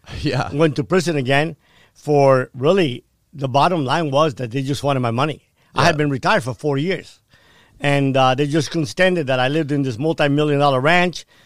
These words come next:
Speaker 2: and had jets and million dollar cars. And
Speaker 1: Yeah.
Speaker 2: so
Speaker 1: So
Speaker 2: when
Speaker 1: did
Speaker 2: I
Speaker 1: you keep some of the Rolls Royces
Speaker 2: so when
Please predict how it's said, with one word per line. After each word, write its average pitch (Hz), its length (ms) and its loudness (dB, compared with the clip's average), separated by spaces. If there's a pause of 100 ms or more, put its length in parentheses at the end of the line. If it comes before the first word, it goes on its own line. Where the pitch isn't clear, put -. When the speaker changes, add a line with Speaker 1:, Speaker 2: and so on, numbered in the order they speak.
(200)
Speaker 2:
and 131 340 0
had 123 220 -2
jets 165 400 0
and 120 360 -10
million 143 260 0
dollar 139 160 2
cars. 165 420 2
And 113 140 -6
Speaker 1:
Yeah. 117 280 -2 (360)
Speaker 2:
so 127 640 4
Speaker 1:
So 123 80 -6
Speaker 2:
when 135 80 2
Speaker 1:
did 147 80 2
Speaker 2:
I - 20 2
Speaker 1:
you 131 60 0
keep - 240 -4
some 151 120 0
of 147 60 4
the 135 80 2
Rolls 139 240 4
Royces 139 320 2
Speaker 2:
so 143 60 4
when 151 60 6